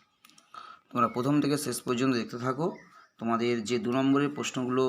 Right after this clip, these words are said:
তোমাদের জন্য খুবই ইম্পর্টেন্ট, তাই আমি দু নম্বরের প্রশ্নর উত্তর তোমাদেরকে আজকে ভিডিওতে আমি দেব। সমস্ত দু নম্বরের প্রশ্ন যেগুলো খুবই তোমাদের পরীক্ষার জন্য দরকারি, এই প্রশ্নগুলো পড়ে গেলে তোমরা পরীক্ষাতে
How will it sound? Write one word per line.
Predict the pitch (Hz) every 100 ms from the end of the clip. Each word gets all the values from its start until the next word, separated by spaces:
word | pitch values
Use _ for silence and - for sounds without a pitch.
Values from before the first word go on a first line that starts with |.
| 123 -
তোমাদের | 113 113 120 107
জন্য | 117 120
খুবই | 113 117 123
ইম্পর্টেন্ট, | 117 107 120 120 160 180 - - _ _ _ 117
তাই | 113 113
আমি | 110 110 113 113 - -
দু | 101 113
নম্বরের | 113 113 117
প্রশ্নর | 110 113 - 117 117 104 - - _ _ _ _ _ _ _ _ -
উত্তর | 113 110 123 117
তোমাদেরকে | 113 110 110 120 117
আজকে | 107 107 -
ভিডিওতে | 107 107 113 - 117
আমি | 113
দেব। | 104 113 117 165 - _ _ _ _ _ _ _
সমস্ত | - 127 123 -
দু | 117
নম্বরের | 117 113 117 123
প্রশ্ন | - 113 - 123 123 - _
যেগুলো | 104 113 113 117
খুবই | 113 117 123 120
তোমাদের | 113 113 110
পরীক্ষার | 117 117 - 123
জন্য | 123 131 127 131
দরকারি, | 117 117 - 139 147
এই | 117
প্রশ্নগুলো | 117 120 135 135 147
পড়ে | 113 113
গেলে | 139
তোমরা | 135 113
পরীক্ষাতে | 110 113 113 123 127